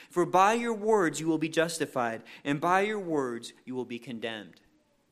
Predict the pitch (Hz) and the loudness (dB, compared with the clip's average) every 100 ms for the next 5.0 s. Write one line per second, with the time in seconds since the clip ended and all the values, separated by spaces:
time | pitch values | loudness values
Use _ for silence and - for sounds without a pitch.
0 | _ _ _ _ _ _ _ _ _ _ | _ _ _ _ _ _ _ _ _ _
1 | _ - 120 123 123 143 180 196 202 196 | _ -4 -2 -2 -4 -2 -2 -4 -6 -6
2 | 190 139 131 - - 120 123 117 117 117 | -6 -6 -6 -10 -6 -4 -4 -10 -8 -8
3 | 120 110 123 123 113 110 110 - 147 143 | -8 -10 -10 -10 -12 -18 -18 -8 -6 -2
4 | 165 240 285 - 214 214 190 147 127 - | -2 2 0 2 2 2 0 -2 -4 -6